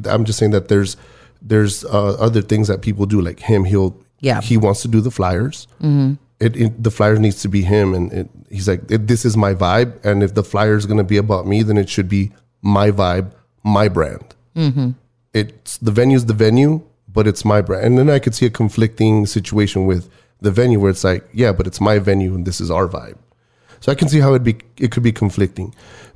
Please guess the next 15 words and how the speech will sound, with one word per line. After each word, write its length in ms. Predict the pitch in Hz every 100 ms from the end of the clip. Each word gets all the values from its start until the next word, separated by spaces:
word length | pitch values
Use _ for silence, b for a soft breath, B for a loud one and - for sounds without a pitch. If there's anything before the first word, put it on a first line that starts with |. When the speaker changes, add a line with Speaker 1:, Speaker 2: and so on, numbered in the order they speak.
| -
Speaker 1:
Me 180 | 139
personally, 720 | 156 156 160 165 156 151 160 160 B B B B B
uh, 600 | - 117 113 113 110 107 - - _ _ _ _ _
I 180 | 110 131
don't, 600 | 123 143 147 131 - - _ _ _ _ _
I 160 | 104 127
don't 400 | 123 123 143 131
feel 180 | - 135
like 160 | 127 -
I 120 | 123
should 320 | - 120 98
bring 300 | 107 123 120
in 200 | 117 107
people, 640 | - 113 120 147 160 160
Speaker 2:
Mm-hmm. 300 | 165 147 139